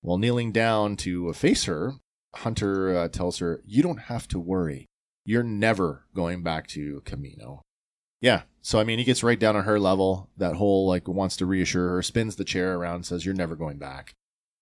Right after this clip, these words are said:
Omega looks up to meet his gaze, and she says, "Promise?"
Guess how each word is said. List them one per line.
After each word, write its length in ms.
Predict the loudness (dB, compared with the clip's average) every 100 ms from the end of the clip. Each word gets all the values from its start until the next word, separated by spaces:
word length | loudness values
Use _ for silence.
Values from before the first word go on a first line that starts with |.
| _ _ _ -4
Omega 340 | 2 2 2
looks 280 | 0 0 2
up 160 | 2
to 80 | 0
meet 240 | -4 -2 0
his 180 | -2
gaze, 320 | -2 -2 -2 -2
and 120 | -4
she 160 | -4
says, 480 | -4 0 0 0 -2 -8
"Promise?" 760 | -8 -2 0 2 0 -2 -6